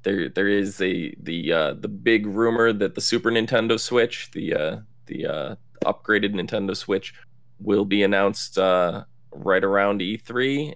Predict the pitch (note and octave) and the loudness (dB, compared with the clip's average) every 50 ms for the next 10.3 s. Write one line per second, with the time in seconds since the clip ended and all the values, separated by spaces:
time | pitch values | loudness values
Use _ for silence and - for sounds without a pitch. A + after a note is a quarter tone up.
0 | - - F#2+ F#2 - - E2 E2 - - - - - - - - - - A#2+ B2 | -12 -14 -14 -14 -12 -8 -6 -8 -6 -8 -12 -12 -12 -14 -16 -14 -4 -2 0 2
1 | C3+ D#3 E3 E3 - - - - D#2+ E2 F2 F#2 F2 F2 - G#2 G2+ G2 F#2+ G2 | 2 2 0 -2 -6 -8 -8 -6 -4 -4 -4 -2 -2 -2 -2 0 0 0 2 2
2 | G#2 G#2 G2 G2 F#2+ G2+ G#2+ G#2 G#2+ A2 - - B2 A#2 G#2+ E2 - - F2+ G2 | 2 2 2 2 2 2 4 2 2 0 -2 -2 0 0 0 0 -2 0 4 6
3 | F#2+ G2 G#2 G2 G2 F#2+ F#2 F2+ - - - - - - - - - - - - | 6 6 6 6 6 6 4 2 0 -6 -20 -20 -20 -20 -20 -20 -20 -20 -20 -20
4 | - - - - - G2+ G#2 F#2+ D#2+ C#2 G#2 G#2 A2+ A2+ A2 A2 G#2+ G#2+ - - | -20 -20 -12 -2 0 2 4 4 4 4 4 2 4 4 4 4 4 2 -2 -8
5 | - - B2 B2 B2+ A2+ G#2+ G2 G2 G2+ - - G#2+ G2+ G#2 G2+ G2+ G2+ G#2 F#2+ | -2 0 2 2 2 4 4 4 2 2 0 -4 -4 0 2 0 0 0 0 -2
6 | F#2+ F#2+ F#2+ F#2 G2+ A#2 C#3 D#3+ E3+ E3 - - - - G2+ B2 C3+ C#3 C3+ - | -2 0 2 2 2 2 0 -4 -6 -10 -12 -18 -8 -2 -2 -2 -2 -2 -4 -2
7 | - D3 D#3+ D#3+ - - F#2+ - - G#2 G#2+ G#2+ G2+ F#2+ F2+ - - - - - | 0 0 0 0 -2 -8 -6 -2 -2 0 0 2 0 0 0 -2 -4 -6 -6 -2
8 | - A#2+ C#3+ - - - - - - - - - - - - - A2 G#2+ G2 F#2+ | 0 0 0 0 -2 -6 -8 -8 -8 -10 -14 -20 -20 -20 -14 -10 -8 -6 -6 -6
9 | G2 G2 G2+ G2+ - - F2+ F#2 F#2 - - - G2+ G2+ G#2+ G#2 A#2 B2+ - - | -6 -6 -8 -10 -10 -6 -4 -4 -4 -4 -6 -8 -8 -6 -6 -4 -6 -6 -6 -6
10 | B2 - - D3+ D3 A#2 | -10 -8 -6 -4 -6 -6